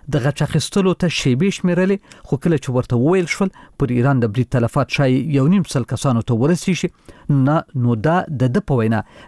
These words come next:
د امریکا د سمندري ځواکونو د یوې بې پیلوټه کشفي الوتکې د ویشتلو په ځواب کې متناسب اقدام نه و. ایران وای په دې اړه کوټلي شواهد لري چې د امریکا بې پیلوټه الوتکه د ایران هوایي قلمرو ته ننوتلې وه او ځکه یې وویشته،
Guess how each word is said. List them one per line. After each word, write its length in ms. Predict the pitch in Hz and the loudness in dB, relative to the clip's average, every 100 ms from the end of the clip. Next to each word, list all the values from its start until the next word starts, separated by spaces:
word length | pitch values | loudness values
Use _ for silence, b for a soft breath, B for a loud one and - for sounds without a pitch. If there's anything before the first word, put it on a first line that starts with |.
| 117 | -4
د 120 | 135 120 | 0 0
امریکا 280 | - 170 165 | 0 0 0
د 120 | - | 0
سمندري 400 | 139 117 117 165 160 | 2 2 2 0 0
ځواکونو 420 | 131 - 170 165 | -2 0 -2 0
د 100 | 127 | 0
یوې 140 | 117 107 | 0 0
بې 80 | 117 - | 0 0
پیلوټه 320 | 127 185 180 143 | 0 2 0 -2
کشفي 320 | 120 - 196 | -4 -2 -2
الوتکې 880 | - 117 - - 123 - - - 131 | 0 -2 -2 -4 -4 -8 -20 -6 -2
د 140 | 120 | 0
ویشتلو 340 | 127 - 202 - | 0 0 -2 -2
په 140 | 120 | -2
ځواب 260 | 127 127 - | 0 0 -2
کې 420 | 156 - - - 131 | -4 -4 -10 -2 0
متناسب 640 | 127 131 120 - 147 - 143 | 0 0 0 0 -4 -4 -6
اقدام 400 | 151 147 107 110 | -2 -2 0 -2
نه 140 | 117 | -2
و. 100 | - _ _ _ _ 139 | -4 _ _ _ _ 0
ایران 220 | 135 165 170 | 2 2 2
وای 160 | 180 | 0
په 340 | 175 - _ 143 | -2 -10 _ -2
دې 60 | 135 | 0
اړه 180 | 147 131 | 0 0
کوټلي 280 | 143 175 214 - | -2 0 0 0
شواهد 420 | 143 123 127 127 | 0 2 2 2
لري 160 | 135 180 | 0 0
چې 340 | - - - 120 | -4 -10 -4 0
د 100 | 127 | 2
امریکا 260 | 123 123 147 | 0 0 0
بې 160 | 123 117 | 0 0
پیلوټه 320 | 127 127 135 | 0 0 0
الوتکه 420 | 117 117 117 180 156 | 0 0 0 0 0
د 80 | 131 | 0
ایران 260 | 123 120 107 | 0 0 0
هوایي 200 | 117 120 - | 0 0 0
قلمرو 420 | 123 113 117 123 - | 0 2 2 0 0
ته 80 | 120 | 0
ننوتلې 480 | 117 107 117 165 190 | 0 0 0 2 2
وه 80 | 196 - B B 120 | 0 -2 B B -2
او 60 | 123 117 | 0 0
ځکه 140 | 196 117 | -2 0
یې 80 | 104 | 0
وویشته، 360 | 104 104 - | 0 0 -2